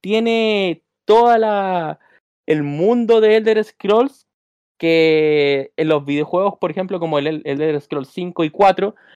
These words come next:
se incluyen solamente por regiones. Ya en el año mil novecientos noventa y cuatro podríamos recorrerlos, eh, totalmente, y imagínate con las limitaciones de la época, con P Cs que,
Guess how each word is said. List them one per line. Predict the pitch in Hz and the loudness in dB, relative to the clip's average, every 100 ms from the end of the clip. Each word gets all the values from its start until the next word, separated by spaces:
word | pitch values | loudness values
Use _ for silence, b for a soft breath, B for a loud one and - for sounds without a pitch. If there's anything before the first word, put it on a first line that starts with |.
| _ | _
se | - | -8
incluyen | 147 190 240 | -4 2 4
solamente | 233 240 240 240 | 4 4 2 2
por | 233 | 2
regiones. | 202 - 214 240 254 _ b _ - | 2 2 2 2 0 _ b _ 0
Ya | 220 | 4
en | |
el | 240 | 6
año | 247 247 | 4 4
mil | 233 254 | 2 2
novecientos | 254 254 247 | 2 2 0
noventa | 233 220 | 0 -2
y | 175 | 0
cuatro | 226 240 240 | 0 2 2
podríamos | 185 165 208 214 | 4 2 2 0
recorrerlos, | 202 165 151 175 208 214 226 - _ _ _ _ _ - | 0 0 0 2 0 0 0 -4 _ _ _ _ _ 2
eh, | 147 | 2
totalmente, | 143 139 196 196 233 254 254 | 4 4 2 2 0 0 -4
y | 233 160 | -4 -6
imagínate | 160 147 143 240 285 254 | -2 -2 -2 -4 -2 0
con | 233 | 0
las | 226 | 0
limitaciones | 220 220 214 233 226 | 0 -2 -4 -2 -2
de | 220 | 0
la | 220 | 0
época, | 269 185 143 | 0 -2 -2
con | 151 - | -4 -2
P | 156 | -2
Cs | - 208 - | 0 -2 0
que, | 196 185 160 | 0 2 2